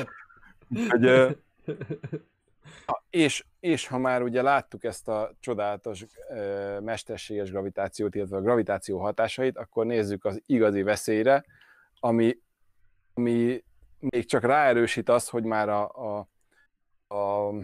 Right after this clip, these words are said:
Speaker 2: súlytalanság miatt az immunrendszer ugye eleve gyengült, az pedig a,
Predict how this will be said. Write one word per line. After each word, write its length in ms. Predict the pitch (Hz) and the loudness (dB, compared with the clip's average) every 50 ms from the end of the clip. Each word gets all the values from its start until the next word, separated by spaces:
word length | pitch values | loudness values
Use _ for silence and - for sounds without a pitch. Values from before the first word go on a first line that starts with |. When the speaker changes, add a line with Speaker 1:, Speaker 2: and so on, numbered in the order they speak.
| 90 - _ _ _ _ | -12 -16 _ _ _ _
Speaker 2:
súlytalanság 760 | - - - 139 139 135 - 131 123 120 110 - - 113 110 | -8 -2 2 2 4 4 4 4 4 2 0 -2 -4 -4 -2
miatt 320 | 110 110 113 113 101 - | -2 0 -2 -2 -2 -2
az 100 | 120 104 | -4 -4
immunrendszer 640 | 110 117 117 113 110 101 101 101 101 95 - 104 101 | -2 0 0 0 0 0 -2 -4 -6 -8 -8 -8 -6
ugye 200 | 98 95 95 98 | -6 -4 -4 -2
eleve 280 | 101 104 101 98 95 | -2 -2 -2 -4 -4
gyengült, 560 | 92 87 92 92 98 107 117 139 147 151 147 - _ _ _ _ _ | -6 -6 -8 -8 -6 -4 -2 0 0 0 -2 -4 _ _ _ _ _
az 200 | _ - 127 113 | _ -10 -10 -6
pedig 280 | - - 120 113 107 110 | -2 0 2 2 4 6
a, 120 | 113 113 | 6 4